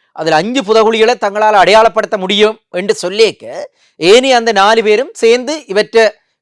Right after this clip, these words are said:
கருத்தோட அஞ்சா ஒப்பு-, ஒ-, ஒப்புதல் வாக்குமூலம் கொடுக்கிறார்கள். ஆனா இதுல என்ன பிரச்சனை என்றால், இவர்கள் ஒப்புதல் வாக்குமூலம் தொண்ணூற்றி எட்டாம் ஆண்டு கொடுக்கினா,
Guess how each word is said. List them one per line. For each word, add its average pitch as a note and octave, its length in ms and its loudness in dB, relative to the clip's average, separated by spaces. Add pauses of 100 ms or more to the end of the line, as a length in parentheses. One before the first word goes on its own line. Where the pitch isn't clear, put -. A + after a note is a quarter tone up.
கருத்தோட G#3 380 0
அஞ்சா A3 360 0 (400)
ஒப்பு-, G#3+ 420 0
ஒ-, G3 200 -8
ஒப்புதல் G3+ 360 -6
வாக்குமூலம் G3 420 -2
கொடுக்கிறார்கள். F3 640 -4
ஆனா E3+ 180 -4
இதுல F3+ 240 -2
என்ன A#3+ 240 -2
பிரச்சனை A#3 400 -2
என்றால், - 420 -16 (260)
இவர்கள் A3+ 360 2
ஒப்புதல் B3+ 420 2
வாக்குமூலம் A#3 560 2
தொண்ணூற்றி G#3 300 -4
எட்டாம் G#3 200 0
ஆண்டு G#3+ 160 -4
கொடுக்கினா, D3+ 400 -10